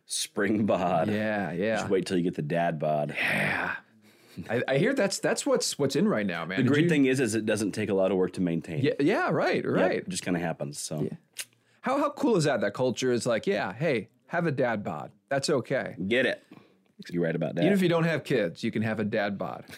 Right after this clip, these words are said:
Speaker 1: <laughs>
Speaker 2: Wait.
Speaker 1: Wait. Uh, you came up with a good icebreaker today, <clears throat> and I'll ask it first for ya.
Speaker 2: Sure.
Speaker 1: What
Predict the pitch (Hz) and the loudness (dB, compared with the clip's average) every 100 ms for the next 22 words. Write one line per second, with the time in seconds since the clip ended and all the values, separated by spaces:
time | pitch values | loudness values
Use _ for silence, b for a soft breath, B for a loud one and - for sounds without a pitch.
0 | - - - 107 95 - b b b - | -6 -2 0 0 -2 -8 b b b -10
1 | 67 60 87 - - - B B B B | -4 0 -2 -4 -12 -14 B B B B
2 | B - 120 127 120 120 113 123 123 110 | B -2 2 4 2 2 0 -2 -2 -2
3 | 104 98 98 92 98 92 87 87 85 85 | -2 0 2 2 0 -2 -2 -4 -2 -2
4 | 85 87 b b b _ _ - - 104 | -2 -4 b b b _ _ -4 -2 0
5 | 90 90 82 - - - 95 87 - - | 2 2 0 -4 -8 -2 0 0 -6 -8
6 | 98 92 87 90 90 _ - 113 117 113 | -2 2 2 2 -2 _ -4 0 0 0
7 | - 117 131 135 - - | 0 2 2 2 -2 -8